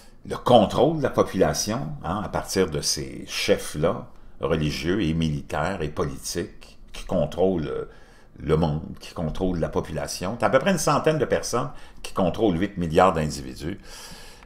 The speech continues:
Et chez, euh, <clears throat> tous ces, euh, ces organismes, ces organisations, ces, ces espèces de, de cultes, euh,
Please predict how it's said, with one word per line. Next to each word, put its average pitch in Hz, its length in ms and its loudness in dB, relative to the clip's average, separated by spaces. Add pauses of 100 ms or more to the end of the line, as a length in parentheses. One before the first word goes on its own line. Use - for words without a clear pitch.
(540)
Et 151 340 10
chez, 127 520 4
euh, 76 360 4 (360)
<clears throat> - 420 -8
tous 175 120 2
ces, 78 340 2
euh, 67 80 -4 (1800)
ces 80 240 -2
organismes, 85 840 0 (260)
ces 76 220 -2
organisations, 78 760 2
ces, 76 400 -2 (1400)
ces 80 100 -14
espèces 87 320 -6
de, 71 220 -10 (340)
de - 140 -2
cultes, - 720 -2 (600)
euh, - 100 -10